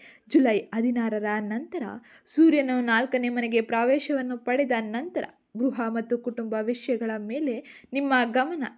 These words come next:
ಹೆಚ್ಚಾಗಲಿದೆ. ಹಾಗೆ ಈ ಸಮಯದಲ್ಲಿ ಸಂಬಂಧಗಳನ್ನು ಸರಿಯಾದ ರೀತಿಯಲ್ಲಿ ನಿಭಾಯಿಸುವುದು ಅತ್ಯಂತ ಅವಶ್ಯಕವಾಗಿರಲಿದೆ. ಹಾಗೆ ಮನೆಯ ಅಲಂಕಾರಿಕ ವಸ್ತುಗಳಿಗಾಗಿ ನೀವು ಈ ಸಮಯದಲ್ಲಿ ಆಸಕ್ತಿಯನ್ನು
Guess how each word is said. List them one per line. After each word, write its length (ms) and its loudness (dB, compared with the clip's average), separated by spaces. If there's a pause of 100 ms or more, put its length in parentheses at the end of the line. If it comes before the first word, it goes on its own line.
ಹೆಚ್ಚಾಗಲಿದೆ. 680 -12 (400)
ಹಾಗೆ 400 -10 (200)
ಈ 160 -6
ಸಮಯದಲ್ಲಿ 600 -8 (440)
ಸಂಬಂಧಗಳನ್ನು 840 2
ಸರಿಯಾದ 600 0
ರೀತಿಯಲ್ಲಿ 580 -4 (100)
ನಿಭಾಯಿಸುವುದು 800 -4 (220)
ಅತ್ಯಂತ 320 -6 (120)
ಅವಶ್ಯಕವಾಗಿರಲಿದೆ. 1080 -10 (340)
ಹಾಗೆ 280 -6 (420)
ಮನೆಯ 260 6 (120)
ಅಲಂಕಾರಿಕ 640 0
ವಸ್ತುಗಳಿಗಾಗಿ 920 0 (320)
ನೀವು 440 4
ಈ 220 0
ಸಮಯದಲ್ಲಿ 600 -2
ಆಸಕ್ತಿಯನ್ನು 720 -4